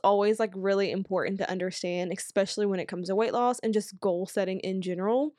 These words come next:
is that setting the goal is always the fun part. James Clear talks about this in his book, Atomic Habits. And if you have not read that book,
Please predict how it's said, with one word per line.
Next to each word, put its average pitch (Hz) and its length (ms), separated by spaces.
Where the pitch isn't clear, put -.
is 233 200
that 220 300
setting 269 320
the 359 100
goal 226 260
is 202 80
always 190 400
the 190 100
fun 180 240
part. - 440
James 262 360
Clear 202 360
talks - 240
about 185 180
this 185 180
in 202 120
his 185 120
book, 190 240
Atomic 185 360
Habits. 202 440
And 190 120
if - 80
you 185 80
have 254 320
not 262 160
read 214 140
that 185 180
book, 202 260